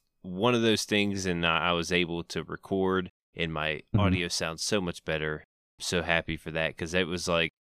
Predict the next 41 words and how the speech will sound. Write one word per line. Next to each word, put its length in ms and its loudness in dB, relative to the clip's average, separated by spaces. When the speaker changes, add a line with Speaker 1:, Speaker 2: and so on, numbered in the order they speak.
Speaker 1:
really 440 2
irritating 840 -2
to 280 -6
record 640 2
Speaker 2:
<laughs> 0 -
Speaker 1:
stuff, 400 2
and 280 2
my 200 0
audio 480 2
not 280 2
get 200 -6
picked 300 -2
up 220 2
sometimes. 600 0
I'm 140 -2
like, 200 -6
"I 120 4
gotta 160 0
redo 400 -2
this." 360 -8
And 160 -8
sometimes 500 2
I'd 160 2
have 220 2
to 100 -2
keep 400 -2
that 400 -6
Speaker 2:
Yeah. 280 0
Speaker 1:
because 300 0
I 60 2
couldn't 360 -2
redo 380 -8
it. 220 -10
And 100 -16
I'm 100 -8
like, 200 -8
"I 140 -8
gotta 240 2
Speaker 2:
Mm-hmm. 280 4
Speaker 1:
keep 80 4
this 360 -2